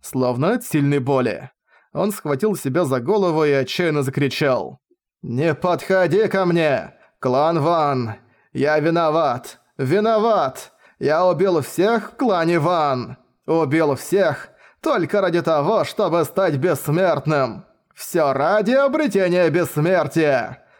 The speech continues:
Стоило ли это того? Стоило ли?» Десятый патриарх клана Ван с горечью посмотрел на небо и безумно взвыл. Манхао встал рядом со второй истинной сущностью. Они ничего не предпринимали,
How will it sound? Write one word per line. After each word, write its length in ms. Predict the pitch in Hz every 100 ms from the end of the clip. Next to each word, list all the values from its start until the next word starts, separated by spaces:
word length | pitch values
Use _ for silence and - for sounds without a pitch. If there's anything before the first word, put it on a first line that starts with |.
| _
Стоило 680 | - - - 226 208 185 180
ли 100 | 165
это 200 | 160 151
того? 580 | 143 170 156 151 120 104 - _
Стоило 800 | - - 320 294 262 226 214 190
ли?» 480 | 180 147 123 92 - _ _ _ _ -
Десятый 500 | 120 120 - 208 190
патриарх 480 | 151 135 170 160 -
клана 320 | 160 151 127
Ван 320 | 131 180 135
с 80 | 123
горечью 400 | 240 220 - 165
посмотрел 560 | 131 139 131 156 180
на 140 | 131 120
небо 320 | 220 165 151
и 80 | 135
безумно 480 | 127 123 170 139 117
взвыл. 580 | - 160 233 143 - _ _ _ _
Манхао 540 | - 117 117 180 226 214
встал 300 | - 165 165
рядом 220 | 135 131
со 120 | 135
второй 400 | - 117 127 208
истинной 420 | 175 135 143 143
сущностью. 840 | 127 156 - 135 - - 123 90 123 _ _ _ _
Они 260 | 113 117 131
ничего 360 | 131 - 143 135
не 100 | 127
предпринимали, 840 | 120 - 123 113 143 160 135 -